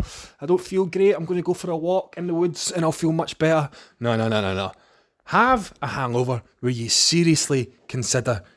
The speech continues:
killing yourself because it's that bad. You're woke up, right, and you're drifted. You're super drifted. It's, like, five o'clock in the morning, right, and you, you've been fucking wrecked. And the only thing you can do is walk over to the sink and drink straight out the tap like a fucking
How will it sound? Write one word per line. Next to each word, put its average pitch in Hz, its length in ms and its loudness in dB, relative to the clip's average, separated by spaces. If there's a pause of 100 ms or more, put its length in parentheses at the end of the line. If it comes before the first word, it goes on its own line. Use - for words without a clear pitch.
killing 131 320 0
yourself 139 500 2 (880)
because - 340 4
it's 143 120 -4
that 135 400 -2
bad. 139 360 -4 (1400)
You're 175 220 8
woke 165 260 6
up, 165 140 2
right, 165 160 0
and 143 120 -10
you're 127 160 -6 (420)
drifted. 175 440 0
You're 135 200 -4
super 214 600 4
drifted. 165 420 0
It's, - 220 -12
like, 143 220 -8
five 165 260 0
o'clock 156 240 -2
in - 40 -10
the 131 60 -8
morning, 131 300 -4
right, 143 180 -6
and 120 160 -10
you, 117 220 -4 (200)
you've 110 120 -6
been 110 100 -2
fucking 117 400 -2
wrecked. 110 340 -2 (280)
And 117 80 -2
the - 120 -4
only 147 260 4
thing 131 180 -2
you 123 80 0
can 123 100 -2
do 120 160 0
is 113 120 0
walk 123 300 -2
over 131 140 2
to 113 120 -8
the 107 80 -6
sink 123 340 -2 (760)
and 110 260 -4
drink 139 300 4
straight - 340 4
out 131 160 0
the 123 60 -6
tap 131 380 -2
like 123 160 -4
a 110 80 -6
fucking - 540 -6